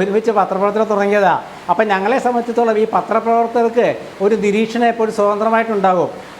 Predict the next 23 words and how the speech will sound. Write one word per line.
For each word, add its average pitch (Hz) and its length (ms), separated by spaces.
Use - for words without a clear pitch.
ആ - 20
നിരീക്ഷണം 226 420
ഇവിടെ 226 240
സി 208 100
പി 240 100
എമ്മും 247 180
പഠിക്കാൻ 247 340
പോകണ്ട. 240 240
സി 196 180
പി 240 100
എം 240 100
പഠിക്കാൻ 226 320
പോയാൽ 247 200
ഒന്നും 247 240
കിട്ടില്ല. 247 300
കാരണം 233 240
ഇതിൻ്റെ 277 200
കാര്യങ്ങൾ 233 360
ഈ - 80
തൃശ്ശൂർക്കാർക്ക് 254 540
അറിയാം, 226 280
ഇത് 185 80
എന്താണ് 226 300